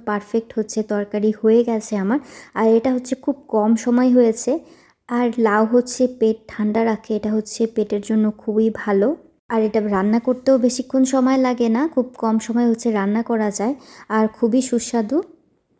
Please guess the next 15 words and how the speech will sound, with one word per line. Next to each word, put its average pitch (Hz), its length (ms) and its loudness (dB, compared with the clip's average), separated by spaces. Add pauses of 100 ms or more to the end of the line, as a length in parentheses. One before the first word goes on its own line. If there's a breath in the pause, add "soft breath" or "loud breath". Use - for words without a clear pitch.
আমি 233 140 6
বাংলাদেশে 220 480 2
থাকাকালীন 247 680 0
প্রায় 220 300 -2
সময় 233 340 2
হচ্ছে 226 240 0
এটা 220 160 0
আমি 208 160 0
রান্না 196 300 0
করতাম, 226 460 -4 (260)
আর 208 160 -2 (120)
খুবই 220 280 -2
সুস্বাদু 226 520 -6
এই 240 140 2
তরকারিটা। 226 640 -2